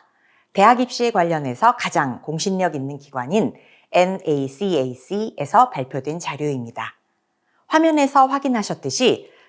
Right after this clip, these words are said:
칼리지 어드미션 과정에서는 지피에이가 제일 중요하고 그 다음이 Strength of Curriculum이네요. 그리고 그 다음이 스탠다드 테스트, 에세이 순서인데요.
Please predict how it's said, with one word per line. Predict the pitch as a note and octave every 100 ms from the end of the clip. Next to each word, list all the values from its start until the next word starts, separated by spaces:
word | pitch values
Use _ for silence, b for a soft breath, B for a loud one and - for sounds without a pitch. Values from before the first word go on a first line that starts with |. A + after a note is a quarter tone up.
| b
칼리지 | E4 D#4+ D4 C#4+
어드미션 | D#3+ D3+ E3 D3 E3+ D#3+
과정에서는 | - C#3 C#3+ C3 B2 C3+ A3+ C3+ - b b
지피에이가 | - E3 - G#3 E3 D3+ D3+
제일 | - D3+ D#3+
중요하고 | C#3 C#3 A#2+ A#2+ F#3+ C#4 G4 - B B B
그 | A3
다음이 | B3 A#3+ A#3 A#3+ A#3
Strength | A#3 - E4 E4 C#4
of | C#4 -
Curriculum이네요. | G#3+ G3+ G3 F3+ C#3+ B2 A#2+ F#3 D#4 E4 B B -
그리고 | G3+ G3+ G3+ G3
그 | D3
다음이 | D3 B2+ D#3+ C#4 F4+ -
스탠다드 | - - C#4 A#3 G3+ E3+
테스트, | - A#2+ - - C#4 F4 - _ -
에세이 | E3 G#3+ A3+
순서인데요. | A3 G#3 G3 E3+ A#2+ A#2+ F#3+ D#3